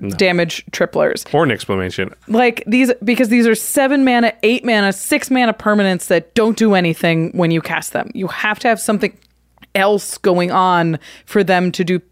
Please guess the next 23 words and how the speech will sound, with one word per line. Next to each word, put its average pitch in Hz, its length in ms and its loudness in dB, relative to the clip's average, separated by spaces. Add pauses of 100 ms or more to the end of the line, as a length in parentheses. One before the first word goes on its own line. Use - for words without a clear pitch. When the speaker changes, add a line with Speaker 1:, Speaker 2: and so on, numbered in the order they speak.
Speaker 2:
be 175 120 -2
powerful. 262 680 -2 (260)
And - 80 0
Speaker 1:
At 208 60 4
least 285 220 2
Speaker 2:
then, 277 60 2
Speaker 1:
Fire 220 120 4
Speaker 2:
like 208 80 4
Speaker 1:
Emancipation, 156 480 0
I'll 123 80 2
say 131 200 0
you 117 120 -2
can, 113 160 -2
like, 98 240 -2
then 107 400 0
do 107 180 2
s-, - 160 -4
like, 107 200 -2
an 107 80 -2
Speaker 2:
Right. 107 260 2
Speaker 1:
attack 113 320 -2
or 101 80 -2
whatever. 104 340 2